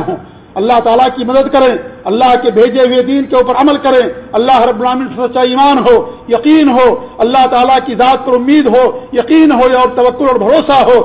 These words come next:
اور انسان پورے دین اسلام پر مکمل طور سے کاربند ہو،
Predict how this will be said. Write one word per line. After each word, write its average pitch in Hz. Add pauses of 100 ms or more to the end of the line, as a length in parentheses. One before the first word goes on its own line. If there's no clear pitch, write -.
(200)
اور 240
انسان 247
پورے 240
دین 247
اسلام 247
پر 247
مکمل 233
طور 233 (120)
سے 233 (280)
کاربند 262
ہو، 254